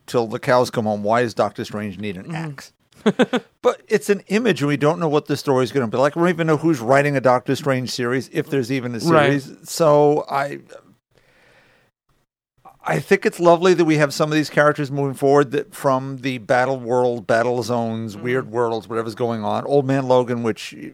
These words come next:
Speaker 1: you were
Speaker 2: Yeah.
Speaker 1: speaking so highly of last week, certainly deserves a place, and yet the legacies continue. I, I, li-, I like complaining.
Speaker 2: <laughs>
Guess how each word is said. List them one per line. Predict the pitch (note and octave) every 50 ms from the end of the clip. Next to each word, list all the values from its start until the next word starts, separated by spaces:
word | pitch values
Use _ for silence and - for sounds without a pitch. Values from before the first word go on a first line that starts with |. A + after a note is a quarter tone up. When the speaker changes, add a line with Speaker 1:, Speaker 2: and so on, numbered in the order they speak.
| _
Speaker 1:
you | E3+ D#3+ C#3 C3
were | A#2+ A2 A2+ C3 C3+ D3 - - E3
Speaker 2:
Yeah. | F3 F3+ - -
Speaker 1:
speaking | A#2+ C3+ A#2
so | - C#3 B2
highly | C3 B2+ B2 A#2+ A#2
of | G#2+ A2
last | B2 A#2+ A#2+ A#2 -
week, | B2 B2 B2 - _ - C3+ G2 - _ -
certainly | - - D#3+ D3 C3+ C3
deserves | A#2 A2+ A#2 C3+ C3+ B2+ A2
a | B2
place, | - - B2+ B2+ B2 -
and | - C3+ A#2+
yet | A#2+ B2+ B2 - -
the | C#3 C3+
legacies | A#2+ A#2 B2 C3+ C3 C#3+ - - C#3+ C3 A#2+ -
continue. | - C3 A#2+ - - C#3+ C3+ C3 C3 C3 B2 - _ _ _ _ _ _ _ _ _ _ _ _ _ _ _ _ _ _ _ _ _ _ _ _ _ _ _ _ F3+ _ _ _ _ _ _ _ _ _ _ _ _ _ _ _ _ _ _ _ _ _ _ _ _ _ _ _ _ _ _ _ _ _ -
I, | - - - - - - - - - - - - - - - - -
I, | C#3+ B2+
li-, | A#2+ A2 G2+ G2+ - -
I | C3 C#3+ D3+ D3+
like | C3 A#2 A#2 G#2+ A2 -
complaining. | - - G2+ F2 - - F2+ D#2+ D#2 D2+ D2 C#2 -
Speaker 2:
<laughs> | _